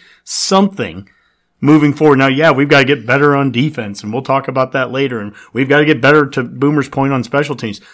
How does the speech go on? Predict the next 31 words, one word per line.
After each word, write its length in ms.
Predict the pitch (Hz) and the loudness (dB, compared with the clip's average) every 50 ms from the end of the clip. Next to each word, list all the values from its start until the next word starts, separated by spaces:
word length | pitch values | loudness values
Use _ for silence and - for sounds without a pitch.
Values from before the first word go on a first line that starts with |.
| _ _ _ | _ _ _
But 100 | - 131 | -6 -2
my 120 | 135 131 123 | -2 -2 -4
goodness, 400 | 113 117 147 175 175 147 - - | -4 -2 -2 0 0 -2 -4 -6
just 280 | - - 160 - - | -2 -2 0 0 0
having 280 | - 165 165 160 156 143 | -2 -2 -2 -2 -2 -4
us 100 | 135 - | -6 -6
play 200 | - - 131 127 | -8 -8 -8 -8
competent 640 | - - - 139 139 151 - - 160 143 131 - _ _ | -8 -8 -6 -4 -4 -4 -6 -6 -8 -8 -8 -10 _ _
football 360 | 143 151 151 - 139 127 123 | -4 -4 -2 -2 -4 -4 -2
out 180 | 120 117 117 - | -4 -4 -4 -2
there, 180 | 127 120 113 - - - _ | -2 -2 -2 -4 -12 -20 _
some 180 | - - 113 | -6 -6 -6
physical 500 | 104 - - 151 165 165 175 - - 127 | -6 -2 0 0 0 0 -2 -4 -4 -6
football, 440 | 107 - 123 113 - 117 110 107 - _ _ _ | -2 -2 -4 -4 -4 -8 -8 -8 -12 _ _ _
not 240 | 113 120 127 139 139 | -2 2 2 2 2
having 260 | 151 151 151 156 156 | 2 0 0 0 0
a 40 | 151 | 0
bunch 180 | 151 156 156 - | 0 0 -2 -2
of 60 | 143 | -8
penalties 400 | - 147 143 147 147 147 156 135 | -6 -4 -2 -2 -2 -2 -4 -4
again 360 | 127 117 117 131 156 170 151 | -6 -6 -2 -2 0 0 -2
for 120 | - - 120 | -2 -4 -4
another 440 | 110 110 110 117 139 156 170 160 139 | -4 -2 -2 -2 -2 0 0 -2 -2
game 540 | 135 - - 175 151 127 131 123 123 120 120 | -4 -8 -16 -14 -6 -4 -4 -2 -2 -2 -4
in 60 | 120 | -4
a 60 | 117 117 | -4 -4
row. 180 | 113 110 110 | -6 -6 -8
We're 160 | 110 110 113 | -10 -12 -14
playing 360 | 104 - - 147 143 139 131 127 | -16 -8 -6 -4 -2 -2 -4 -4
cleaner 420 | - - 147 156 175 180 156 127 | -4 -2 -2 0 2 0 0 -2
football. 540 | - - 131 - - 123 120 117 113 - | -2 -6 -8 -6 -4 -6 -6 -6 -6 -8